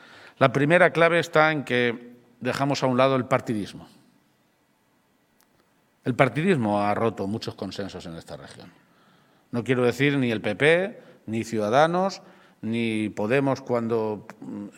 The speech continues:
podría haberse sumado a esta, a esta celebración, ni con Izquierda, no, no, no, ni el psoe. El partidismo, el hecho en sí de que muchas veces los intereses,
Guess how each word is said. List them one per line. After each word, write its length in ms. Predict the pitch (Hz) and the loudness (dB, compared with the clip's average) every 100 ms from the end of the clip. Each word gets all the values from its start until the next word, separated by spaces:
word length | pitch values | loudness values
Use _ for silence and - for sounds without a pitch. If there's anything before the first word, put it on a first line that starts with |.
| 113 - | -18 -10
podría 340 | 107 117 127 | -6 -2 0
haberse 240 | 117 117 | -2 -4
sumado 280 | 110 107 107 | -8 -8 -6
a 40 | 101 | -8
esta, 340 | 107 95 - | -8 -10 -10
a 60 | 98 | -14
esta 280 | - 98 95 | -10 -12 -10
celebración, 720 | 104 98 98 - 139 160 147 - - - | -10 -10 -10 -2 0 0 -4 -16 -20 -16
ni 120 | 110 104 | -12 -6
con 120 | 107 | -6
Izquierda, 320 | 101 139 117 | -2 -4 -2
no, 120 | 170 | -2
no, 120 | 180 | -2
no, 200 | 180 175 | -2 -4
ni 180 | - 120 | -4 -6
el 80 | 101 | -4
psoe. 340 | - 196 - - - _ _ _ _ _ | 0 0 0 -8 -20 _ _ _ _ _
El 120 | 127 | -6
partidismo, 580 | 113 131 156 208 160 123 | 2 2 2 -2 -2 0
el 100 | 156 | 0
hecho 180 | 196 180 | 0 -2
en 80 | 156 | -2
sí 200 | - 202 | 0 2
de 160 | 165 | 0
que 560 | 123 135 139 135 - - _ _ - | 2 0 0 -4 -14 -20 _ _ -6
muchas 320 | 139 151 147 | -4 0 0
veces 380 | 165 - 185 - - - | 0 0 -2 -2 -18 -8
los 180 | 131 120 | -6 -4
intereses, 680 | 127 107 127 151 170 160 | -4 -2 0 2 2 0